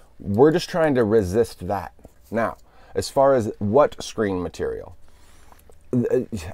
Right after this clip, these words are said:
I used, uh, like, uh, fiberglass, uh, covered with nylon, uh, screen. Um, you could use metal screen, you could use nylon only. I think the fiberglass with the nylon coating is,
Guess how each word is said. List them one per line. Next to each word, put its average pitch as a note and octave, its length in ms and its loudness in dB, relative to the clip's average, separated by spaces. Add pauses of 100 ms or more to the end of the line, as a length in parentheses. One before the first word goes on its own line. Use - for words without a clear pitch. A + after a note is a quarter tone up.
I C3+ 160 0
used, E3+ 580 0
uh, A#2 140 -2
like, A2 160 -4 (200)
uh, A2 100 -6 (460)
fiberglass, C3+ 880 -2
uh, A2 720 -4
covered A#2+ 380 -2
with A#2 200 0
nylon, A#2+ 640 0 (460)
uh, C#3+ 200 0
screen. G#3 520 -4 (540)
Um, A2 320 0
you A2 160 2
could G#2 240 -2
use C3+ 460 2
metal D#3+ 340 0
screen, F3 640 -2
you G#2 120 2
could G2 220 -4
use G#2 380 0
nylon A2+ 760 -2
only. F#3 600 0 (420)
I C3+ 140 0
think G#3 240 2
the F#3+ 100 -2
fiberglass D#3 880 0
with C3 180 0
the B2+ 100 -2
nylon B2+ 600 2
coating D#3 560 -4 (420)
is, A#2 560 4